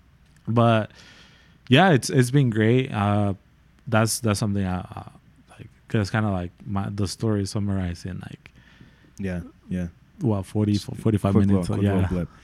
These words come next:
Speaker 2: That's amazing. All the little things, but you heard it here first, folks. Like, consistency matters, value first, and be true to who you are.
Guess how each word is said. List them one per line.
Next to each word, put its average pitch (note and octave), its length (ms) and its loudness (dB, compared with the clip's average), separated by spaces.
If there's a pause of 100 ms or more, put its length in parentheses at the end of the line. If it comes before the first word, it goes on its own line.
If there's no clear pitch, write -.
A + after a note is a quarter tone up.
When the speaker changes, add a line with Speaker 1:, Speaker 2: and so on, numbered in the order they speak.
(140)
Speaker 2:
That's B2+ 200 -2
amazing. F2 420 -4 (140)
All A#2+ 160 0
the C#3+ 120 4
little G2+ 320 2
things, E2+ 440 -6
but G2 240 0 (560)
you F#2+ 140 -6
heard C3+ 160 -2
it C3 40 0
here A2+ 160 -2
first, F2+ 300 -4
folks. C#2+ 300 -8
Like, - 220 -10 (180)
consistency F2+ 880 -6 (480)
matters, D#2+ 580 -10 (640)
value F#2 760 -4 (320)
first, - 640 -10 (640)
and E2+ 500 -6 (640)
be G#2 160 -2
true C3+ 220 -4
to A2 120 0
who G#2+ 100 -4
you A2+ 220 -2
are. F2+ 240 -8